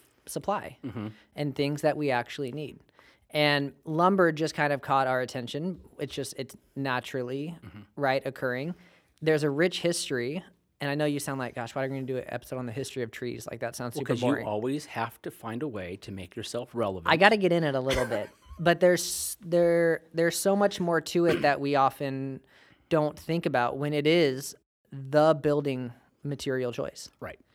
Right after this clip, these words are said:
Speaker 1: That's what's happening right now. And I think that a lot of, well, I don't really wanna get into the pandemic stuff now. That's gonna be kinda more for,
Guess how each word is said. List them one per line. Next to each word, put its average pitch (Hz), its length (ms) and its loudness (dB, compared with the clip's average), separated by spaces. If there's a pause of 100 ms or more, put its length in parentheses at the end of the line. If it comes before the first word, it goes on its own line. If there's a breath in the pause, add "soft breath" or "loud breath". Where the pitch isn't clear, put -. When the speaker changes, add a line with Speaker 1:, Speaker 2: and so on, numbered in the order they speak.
(380 soft breath)
Speaker 1:
That's 156 200 4
what's 151 140 -4
happening 139 320 0
right 123 160 -10
now. 131 240 -16 (260)
And 139 500 -2 (1300 soft breath)
I 165 140 4
think 180 260 0
that 165 120 4
a 147 60 6
lot 147 600 6
of, 135 680 -2 (1120)
well, 190 120 10
I - 20 12
don't 214 80 8
really 190 160 6
wanna 156 160 2
get 151 60 0
into 135 100 -4
the 131 80 -6
pandemic 131 360 -2
stuff 120 220 -6
now. 120 140 -8
That's 127 160 -4
gonna 135 160 -8
be 131 100 -4
kinda 131 240 -8
more 117 220 -6
for, 113 200 -10